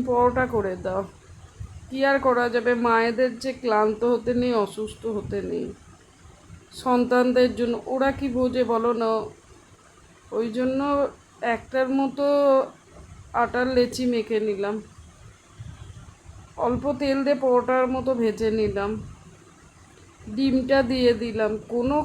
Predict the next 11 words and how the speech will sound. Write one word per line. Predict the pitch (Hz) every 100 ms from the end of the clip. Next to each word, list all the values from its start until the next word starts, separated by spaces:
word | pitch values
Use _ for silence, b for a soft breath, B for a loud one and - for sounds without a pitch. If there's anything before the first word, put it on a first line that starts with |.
| 254
খাটুনি | 262 254 277 294 285
নেই, | 277
কিন্তু | 269 247 269
শরীরটা | 254 240 247 277 269
ভালো | 254 240 247
নেই, | 262 208
গা | 196
হাত | 208 220
পাটা | 233 240 240 240 240 240
প্রচণ্ড | 240 202 208 208 226
পরিমাণে | 226 220 226